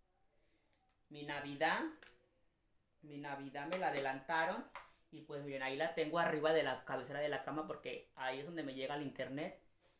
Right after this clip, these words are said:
Entonces pues ahí me acuesto, veo mis novelas, veo mis series más que nada. Entonces por eso ya es que me echo bien floja y no he transmitido. Entonces nomás me la paso comiendo y viendo televisión y acostada. Lo único que ando haciendo ahorita últimamente. Pero dije, no, ya, ya basta. Es li-, es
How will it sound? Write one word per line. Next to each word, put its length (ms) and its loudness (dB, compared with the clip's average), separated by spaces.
Entonces 460 -10
pues 160 -10
ahí 160 -4
me 140 -4
acuesto, 640 -4
veo 160 -2
mis 200 0
novelas, 680 0
veo 140 -2
mis 200 -6
series 380 -2
más 160 -2
que 160 -4
nada. 300 -4
Entonces 260 -10
por 120 -4
eso 160 -4
ya 200 0
es 100 -2
que 140 -4
me 80 -4
echo 160 -8
bien 180 -6
floja 400 -4
y 140 -8
no 80 -4
he 60 -4
transmitido. 600 -4
Entonces 280 -8
nomás 160 -6
me 80 -2
la 160 0
paso 280 -4
comiendo 400 -2
y 40 -4
viendo 160 0
televisión 560 -2
y 80 0
acostada. 480 -6
Lo 80 -4
único 180 -6
que 80 -4
ando 140 -2
haciendo 260 -4
ahorita 140 -6
últimamente. 600 -4
Pero 180 -2
dije, 240 -4
no, 260 -2
ya, 200 -2
ya 120 -4
basta. 720 2
Es 220 -2
li-, 340 -8
es 240 -2